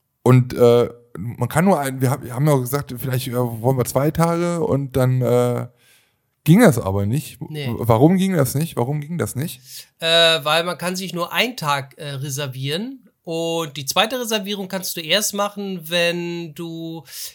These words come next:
Speaker 2: deinen ersten Besuch abgeschlossen hast.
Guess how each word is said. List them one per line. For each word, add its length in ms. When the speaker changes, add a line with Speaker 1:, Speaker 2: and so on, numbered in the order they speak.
Speaker 2:
deinen 260
ersten 460
Besuch 480
abgeschlossen 640
hast. 340